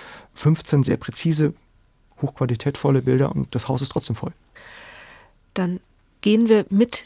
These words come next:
Speaker 2: der Vorstellung einer solchen Ausstellung aus diesem Gespräch heraus. Ich freue mich jetzt schon auf eine Ausstellung Matisse Jawlensky <laughs> im Museum Wiesbaden. Vielleicht kommt es ja eines Tages dazu. Der letzte Titel, den Sie uns heute mitgebracht haben für unser Gespräch,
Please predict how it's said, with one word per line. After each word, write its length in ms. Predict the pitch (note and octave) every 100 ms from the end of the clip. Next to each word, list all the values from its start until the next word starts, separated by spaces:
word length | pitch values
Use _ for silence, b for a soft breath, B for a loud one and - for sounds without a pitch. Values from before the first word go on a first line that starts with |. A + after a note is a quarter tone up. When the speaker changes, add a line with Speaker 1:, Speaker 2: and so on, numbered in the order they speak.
| -
Speaker 2:
der 140 | F#3+
Vorstellung 520 | - A3 - G#3 G3+
einer 220 | F#3+ F3+ F#3
solchen 320 | F3+ F#3+ -
Ausstellung 560 | - F3 - E3+ D3+ -
aus 180 | F#3 -
diesem 320 | G3+ F3 F3
Gespräch 460 | E3 - - D#3 -
heraus. 340 | D#3 E3+ A3
Ich 160 | - -
freue 260 | - F#3+
mich 160 | F#3 F#3
jetzt 200 | F#3 -
schon 200 | G3+ G3
auf 480 | - F3+ F3 - -
eine 220 | F3 -
Ausstellung 520 | D#3+ - E3 E3+ F3+ -
Matisse 640 | E3 D#3 - - - - -
Jawlensky 720 | F3+ F3+ E3+ F3+ - F3+ F#3 -
<laughs> 100 | -
im 180 | G#3+
Museum 520 | G3 G3 F#3+ G3 G3+ G3
Wiesbaden. 380 | G#3+ - E3
Vielleicht 280 | F3+ G3 F#3+
kommt 200 | - G#3+
es 100 | F#3+
ja 80 | -
eines 200 | E3 D#3+
Tages 300 | - D#3+ D3+
dazu. 280 | D#3 - - B B B B B B B
Der 100 | F#3
letzte 520 | F3 G3+ - A3+ -
Titel, 320 | - B3+ C4+ A3
den 180 | G3+
Sie 120 | F#3 G3
uns 380 | G3 F#3 - -
heute 260 | F3 G3 F#3+
mitgebracht 500 | G#3 - A#3 G3+ -
haben 140 | G3+
für 120 | F#3+
unser 180 | F#3 G3
Gespräch, 520 | G3 F#3+ - G#3 -